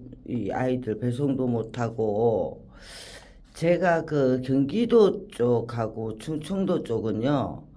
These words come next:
배송을 한번 보내봤었어요. 그랬더니, 어,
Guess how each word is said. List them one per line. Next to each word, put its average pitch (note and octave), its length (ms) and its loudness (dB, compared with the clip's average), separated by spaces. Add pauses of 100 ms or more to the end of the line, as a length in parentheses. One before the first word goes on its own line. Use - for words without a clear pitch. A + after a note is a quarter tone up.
(480)
배송을 B2+ 500 0
한번 A#2+ 260 0
보내봤었어요. A2+ 1120 -2
그랬더니, A#2+ 1000 0 (1000)
어, G#2 880 -6